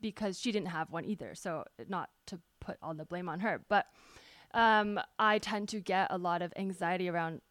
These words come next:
long trips, especially, like, fun trips, like vacations or weddings, because, um, pretty much historically, every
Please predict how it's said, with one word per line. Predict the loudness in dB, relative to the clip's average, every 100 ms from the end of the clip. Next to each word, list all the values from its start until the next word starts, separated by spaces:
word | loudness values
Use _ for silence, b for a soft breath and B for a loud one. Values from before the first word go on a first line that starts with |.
| -6
long | -4 -4
trips, | -8 -4 -4 -4 -8
especially, | -8 -6 -4 -2 -2
like, | -2 -6 -16 -20 -8
fun | -4 -2 0 0 -2
trips, | 2 6 8 6 4
like | -4
vacations | -4 -10 -4 -4 -4 -2 -2 -2
or | -6 -2
weddings, | 0 0 -2 -6 -12
because, | -12 -6 -2 -2 -4 -10 b b b b b 0
um, | 4 6 6 2 -2 -8 _ -2
pretty | 4 8
much | 8
historically, | 6 4 4 4 4 4
every | 4 2 0 -2